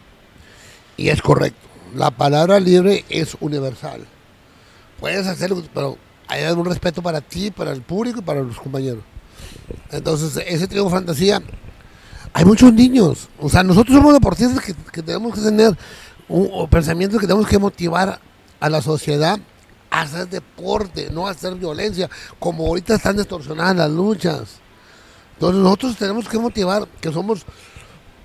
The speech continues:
este, deportistas profesionales y tenemos que dar, eh, eh, eh, el valor a cada personaje. Cuando yo comencé con las barbitas,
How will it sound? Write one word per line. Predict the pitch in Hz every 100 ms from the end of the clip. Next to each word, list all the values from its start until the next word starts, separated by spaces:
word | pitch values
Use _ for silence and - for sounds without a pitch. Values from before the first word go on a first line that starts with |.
| -
este, | 147 - 156 147
deportistas | 139 151 - 156 151 - 214 240 175 143
profesionales | 139 135 143 151 165 190 220 180 131
y | 143
tenemos | 151 185 214
que | 202
dar, | 208 208
eh, | 202 - - 160
eh, | 156 160
eh, | 151 151 147 151 143 147
el | 156
valor | 151 151 175 196
a |
cada | 190 196
personaje. | 190 160 143 151 190 196 143 127 - _ -
Cuando | - 208 185
yo | 214
comencé | 240 254 185
con | 247
las | 247
barbitas, | 220 185 214